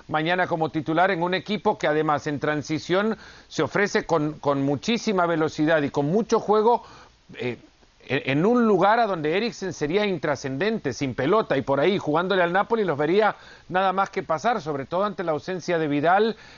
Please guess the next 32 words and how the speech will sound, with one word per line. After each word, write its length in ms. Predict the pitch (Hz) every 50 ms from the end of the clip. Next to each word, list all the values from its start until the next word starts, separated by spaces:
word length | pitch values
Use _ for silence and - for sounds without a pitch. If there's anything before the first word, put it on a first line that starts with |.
| - -
eh, 380 | - 135 135 131 127 123 120 120 -
en 160 | 127 131 127
el, 320 | 131 127 123 123 123 120 -
en 120 | 123 139 143
el 80 | 139
conjunto 640 | 120 - 151 143 - - 185 180 156 - 175 165 156
de, 260 | 151 143 139 135 - -
de 180 | - 123 151 143
Conte, 480 | - 151 165 151 139 - - 127 107 - - - - - - - - - 123
eh, 160 | 143 139 -
de 180 | - 135 135 135
Vidal 280 | 135 135 135 165 214
y 40 | 240
de 60 | 214
Alexis 320 | 175 175 180 - 175 156 -
Sánchez, 420 | 190 208 220 190 - 143 127 110
además, 460 | 120 113 117 117 117 113 104 - -
¿no? 200 | 104 131 151 - -
Eh, 140 | 120 123 117 131 139
no 160 | 139 151 175 160
creo 320 | - 196 196 202 202 175
que, 180 | - 170 143 - - - _ _ -
que 80 | -
el 100 | - 139
plan 560 | - - 180 180 190 190 202 214 226 233 202 - -
lo, 480 | 143 139 143 139 135 135 135 131 131 -
lo 200 | 127 131 135 135
lleve 260 | 127 143 160 185 190
a 80 | 185 165
utilizarlo 560 | 160 131 - 151 147 135 - 175 175 175 175
a 60 | 165
Eriksen. 360 | 185 190 185 - - 170 131